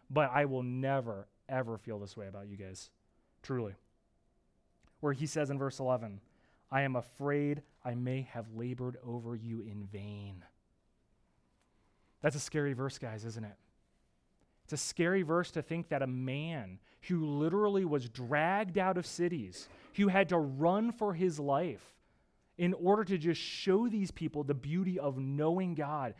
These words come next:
showing these people, these Jews and these Gentiles, the beauty of knowing Christ, for them to just return to the same slavery, to the same sin that they were a part of before,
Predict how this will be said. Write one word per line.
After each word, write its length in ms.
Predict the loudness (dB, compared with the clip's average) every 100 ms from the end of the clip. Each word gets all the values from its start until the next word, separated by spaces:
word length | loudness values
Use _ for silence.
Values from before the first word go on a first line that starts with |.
| -14
showing 400 | -8 2 4 4
these 160 | 2 0
people, 300 | -2 -4 -2
these 260 | -2 -4 -6
Jews 380 | -2 -2 0
and 80 | 0
these 120 | -2
Gentiles, 480 | -2 -4 -2 -2 -2 -8 -6
the 80 | -2
beauty 400 | 0 0 0 2
of 160 | 0 0
knowing 640 | -2 2 4 4 2 -2
Christ, 720 | -4 -6 -6 -4 -6 -12 -18 -20 _ _ _ _ _ _ -2
for 140 | 0
them 180 | 2 2
to 80 | 0
just 240 | -2 -4
return 520 | -8 -6 -4 -4 -4
to 80 | -6
the 100 | -6
same 280 | -6 -6 -6
slavery, 640 | -8 -6 -4 -4 -8 -12 -16 _ _ -6
to 100 | -6
the 60 |
same 320 | -4 -4 -4
sin 420 | -4 -6 -6 -4 -4
that 100 | -6
they 120 | -4
were 120 | -6
a 40 |
part 240 | -6 -6 -4
of 100 | -6
before, 520 | -8 -4 -2 -2